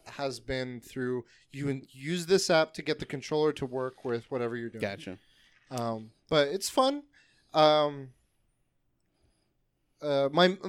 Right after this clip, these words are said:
Speaker 1: the thing that I'm not enjoying, and it's, like, it's funny because there's a lot of similarities with Breath of the Wild. Like, I can easily see
Speaker 2: Mm-hmm.
Speaker 1: the,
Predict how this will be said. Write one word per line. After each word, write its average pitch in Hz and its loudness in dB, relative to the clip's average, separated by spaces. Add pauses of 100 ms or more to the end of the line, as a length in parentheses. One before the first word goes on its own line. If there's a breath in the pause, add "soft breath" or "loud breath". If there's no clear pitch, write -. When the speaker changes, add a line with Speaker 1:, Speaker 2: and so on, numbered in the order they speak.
Speaker 1:
the 190 6
thing 302 -2
that 240 4
I'm 170 0
not 165 -2
enjoying, 208 -4
and 151 -6
it's, 147 -8
like, 175 2 (340 soft breath)
it's 175 4
funny 214 2
because 208 0
there's 156 2
a 160 0
lot 160 4
of 240 0
similarities 170 -2
with 131 -10
Breath 131 -2
of 131 -10
the - -8
Wild. 110 -2
Like, 113 -12
I 123 -10
can 131 -14
easily 160 -2
see 110 -10 (140)
Speaker 2:
Mm-hmm. 110 -6
Speaker 1:
the, 131 -6